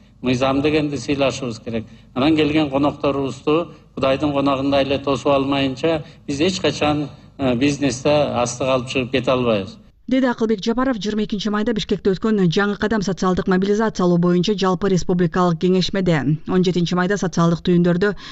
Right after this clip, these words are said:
Speaker 2: «Чет элдиктер аралашкан» деген бир нече адамдын мушташы тартылган видео тарап, айрым колдонуучулар сабалгандар Кыргызстандын жарандары экенин жазышкан. Он сегизинчи майга караган түнү Бишкектин чыгыш тарабындагы көчөлөрдүн биринде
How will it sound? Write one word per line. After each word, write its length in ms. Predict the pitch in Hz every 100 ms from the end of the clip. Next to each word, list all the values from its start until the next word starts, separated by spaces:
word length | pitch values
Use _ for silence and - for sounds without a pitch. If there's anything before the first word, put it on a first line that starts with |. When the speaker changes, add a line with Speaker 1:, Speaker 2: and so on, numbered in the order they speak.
| -
Speaker 2:
«Чет 240 | - 240 233
элдиктер 460 | 214 208 226 214
аралашкан» 540 | 185 202 214 196 226 220
деген 300 | 190 175 175
бир 140 | 190
нече 240 | 185 170 180
адамдын 400 | 175 175 175 175
мушташы 360 | 165 190 175
тартылган 460 | 185 170 170 170 165
видео 260 | 190 185 170
тарап, 280 | 175 233 - - - -
айрым 260 | 190 240
колдонуучулар 680 | 240 240 214 190 165 190 202
сабалгандар 580 | - 185 175 175 185 -
Кыргызстандын 480 | 175 170 175 175 175
жарандары 500 | 180 185 196 196 208
экенин 320 | 160 170 175
жазышкан. 640 | 165 160 160 - 165 143 156 - - -
Он 120 | 233
сегизинчи 520 | 233 214 202 190 - 196
майга 260 | 185 175
караган 360 | 175 175 175 170
түнү 180 | 185 190
Бишкектин 400 | - 170 175 170
чыгыш 240 | 190 175
тарабындагы 560 | 170 170 175 170 175 175
көчөлөрдүн 500 | 160 175 170 170 170
биринде 400 | 170 175 196